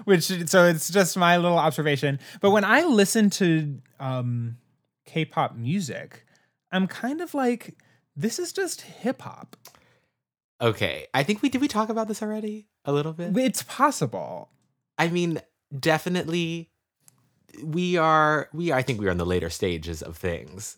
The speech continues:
Speaker 2: as in time keeps moving
Speaker 1: <laughs>
Speaker 2: forward. That's what I'm <laughs> saying.
Speaker 1: You're right.
Speaker 2: And
Speaker 1: You're right.
Speaker 2: so, like,
Speaker 1: I would agree.
Speaker 2: it should come to no surprise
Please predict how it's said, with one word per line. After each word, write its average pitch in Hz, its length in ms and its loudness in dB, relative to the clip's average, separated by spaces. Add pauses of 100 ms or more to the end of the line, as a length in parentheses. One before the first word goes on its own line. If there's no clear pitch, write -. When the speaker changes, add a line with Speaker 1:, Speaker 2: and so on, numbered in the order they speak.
(120)
Speaker 2:
as 107 200 -2
in 95 200 -2
time 104 360 4
keeps - 220 -8
moving 87 220 0
Speaker 1:
<laughs> 120 100 2
Speaker 2:
forward. 90 420 -2
That's 110 220 -6
what 123 100 0
I'm - 120 -2
<laughs> - 60 -16
saying. 143 500 -2
Speaker 1:
You're 135 160 -6
right. 101 240 -10 (540)
Speaker 2:
And 160 200 2
Speaker 1:
You're 151 120 -2
right. 123 80 -10
Speaker 2:
so, 165 400 4
like, - 220 0
Speaker 1:
I 127 80 -2
would 127 100 -2
agree. 127 280 -6 (260)
Speaker 2:
it 180 220 4
should 180 140 -2
come 190 220 2
to 175 160 -2
no 151 320 4
surprise 143 1040 0